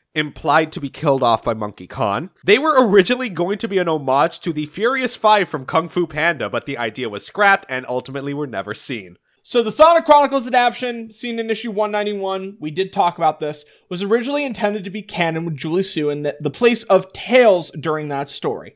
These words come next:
Speaker 2: Assumedly, Sega rejected the idea and brought forth the Another Side, Another Story concept, non-canon ways to adapt future releasing Sonic games.
Speaker 1: The original plan for issue two twenty-five, it would have ended with Sally's roboticization,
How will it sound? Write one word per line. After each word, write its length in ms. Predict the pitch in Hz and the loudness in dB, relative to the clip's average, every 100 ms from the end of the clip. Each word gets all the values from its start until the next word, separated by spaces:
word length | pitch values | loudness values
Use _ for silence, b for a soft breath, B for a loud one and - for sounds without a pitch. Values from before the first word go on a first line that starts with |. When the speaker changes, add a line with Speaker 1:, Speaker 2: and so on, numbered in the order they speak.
| _ _ | _ _
Speaker 2:
Assumedly, 560 | 190 - 339 339 311 302 | -4 -2 2 4 4 0
Sega 380 | - 262 233 226 | 0 0 2 0
rejected 360 | 190 208 220 | 2 0 0
the 120 | 202 202 | 0 0
idea 400 | 185 170 165 160 | 0 0 0 0
and 160 | 170 | -4
brought 320 | 156 175 175 - | 2 2 2 -4
forth 240 | 165 160 | -8 -8
the 240 | 165 160 143 | -12 -10 -6
Another 280 | 156 180 | -4 -4
Side, 280 | - 170 156 | 0 0 0
Another 280 | 156 156 151 | -2 -6 -6
Story 260 | - 147 135 | -2 -2 -2
concept, 580 | 151 131 131 170 - | -2 -4 -4 -6 -6
non-canon 600 | 151 160 175 170 190 175 | 0 2 2 2 2 2
ways 220 | 160 147 147 | 2 2 2
to 100 | 156 | -2
adapt 320 | 139 135 - | 0 -2 -6
future 380 | - 143 131 147 | -6 -6 -4 -4
releasing 540 | 143 131 123 - 117 | -4 -6 -10 -12 -14
Sonic 460 | - - 110 92 _ | -8 -6 -8 -12 _
games. 400 | - _ - - - | -20 _ -20 -20 -2
Speaker 1:
The 120 | 202 | 4
original 460 | 196 247 254 302 302 | 4 4 0 -2 -2
plan 380 | 254 226 175 | 0 2 2
for 160 | - 156 | 0 -2
issue 280 | 165 - 180 | 0 -2 -6
two 200 | - 220 | -4 -4
twenty-five, 720 | - 202 202 196 170 113 107 b _ | -4 -4 0 4 4 4 -2 b _
it 200 | 180 196 | 2 2
would 320 | 156 196 247 | 0 -2 -2
have 240 | 214 214 - 170 | 2 2 2 0
ended 340 | 196 208 156 | 0 2 0
with 160 | 151 - | 0 -2
Sally's 440 | 175 156 160 143 | 2 4 2 0
roboticization, 1040 | 147 139 139 135 127 110 139 143 104 87 | 0 2 2 2 -4 -2 -2 -2 -6 -8